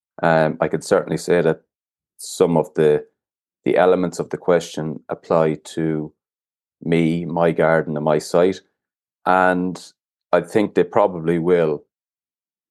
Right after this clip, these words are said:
you know, relate to a lot of other people as well. And so the answer or the solution hopefully will, will help people as well. So to start off, the, the question comes from a long-time listener. It's Stephen Daly.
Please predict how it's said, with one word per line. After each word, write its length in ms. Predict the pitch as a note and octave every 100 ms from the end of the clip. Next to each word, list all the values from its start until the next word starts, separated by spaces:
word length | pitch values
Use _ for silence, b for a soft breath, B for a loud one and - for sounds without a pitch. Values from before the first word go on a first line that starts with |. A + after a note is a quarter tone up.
| _ -
you 160 | D#2+
know, 140 | D#2+ D#2
relate 460 | D#2+ E2 E2 -
to 160 | - F2
a 20 |
lot 240 | E2 D#2+
of 100 | D#2+
other 160 | E2 D#2
people 400 | - F2 D#2 D2
as 140 | D2
well. 340 | D#2+ D#2 D2 - _ _ _ _ _ _ _ -
And 100 | E2+
so 220 | - D#2
the 140 | E2
answer 500 | E2 E2 - E2 - _ -
or 140 | D#2+
the 240 | - D2+ - _
solution 720 | - - E2+ F2+ E2+ F2 D#2 - _ _ _ -
hopefully 420 | F#2+ - D#2 D2
will, 240 | D2 D2 -
will 160 | - F2
help 240 | E2 E2
people 240 | E2 D#2 D2+
as 100 | C#2+
well. 260 | - D2 _ b b b b b
So 300 | - G2 -
to 120 | G2+
start 280 | - A2+ A2+
off, 400 | B2 C#3 - - _ -
the, 260 | G#2+ G2 -
the 60 |
question 320 | - G#2+ - G2+
comes 180 | G2
from 120 | - F#2
a 60 |
long-time 540 | F2 A#2 B2 F#2+ F2 E2+
listener. 380 | E2+ - F2+
It's 120 | E2 -
Stephen 440 | - F#2 E2+ E2
Daly. 480 | - F2 F#2 G#2